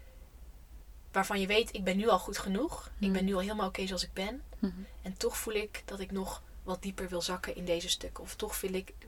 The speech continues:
Speaker 1: voel ik dat ik meer ruimte mag geven aan deze delen van mezelf."
Speaker 2: Mhm.
Speaker 1: En dat komt veel meer uit een liefdevolle plek dan uit die verkramping. "Oh nee, ik moet eerst dat." Of "Nee, ik ben nog niet goed genoeg." Of "Ik moet
Speaker 2: Mhm.
Speaker 1: eerst therapie en dan pas,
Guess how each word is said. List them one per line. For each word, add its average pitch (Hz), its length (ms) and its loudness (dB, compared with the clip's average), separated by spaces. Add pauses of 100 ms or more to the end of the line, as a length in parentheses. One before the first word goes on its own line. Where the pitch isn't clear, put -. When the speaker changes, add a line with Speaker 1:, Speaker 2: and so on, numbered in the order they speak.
(120)
Speaker 1:
voel - 220 -2
ik 196 100 -2
dat 185 120 0
ik 180 100 -6
meer 180 200 2
ruimte 180 300 4
mag 170 160 -4
geven 175 300 -2
aan 170 120 -2
deze 170 400 -2
delen 165 260 -2
van 170 140 -10
mezelf." - 480 -8
Speaker 2:
Mhm. 202 140 6
Speaker 1:
En 185 160 -2 (140)
dat 196 180 0
komt 202 200 -2
veel 220 140 2
meer 208 80 2
uit 180 140 4
een 180 80 0
liefdevolle 180 460 -4
plek 185 420 -2 (420)
dan 185 180 -4
uit 180 220 0
die 185 120 -2
verkramping. 180 680 0 (140)
"Oh 185 100 0
nee, 156 80 -4
ik 156 100 -10
moet 175 160 -4
eerst 175 220 -4
dat." 165 320 0
Of - 160 -10
"Nee, 165 100 -6
ik 165 60 -12
ben 180 100 -4
nog 175 100 -2
niet 170 80 -4
goed - 160 -6
genoeg." 170 400 -6
Of - 80 -12
"Ik - 60 -14
moet 196 120 2
Speaker 2:
Mhm. 185 100 2
Speaker 1:
eerst 185 160 2
therapie 180 400 -4
en 156 80 -6
dan 160 220 0
pas, 170 360 2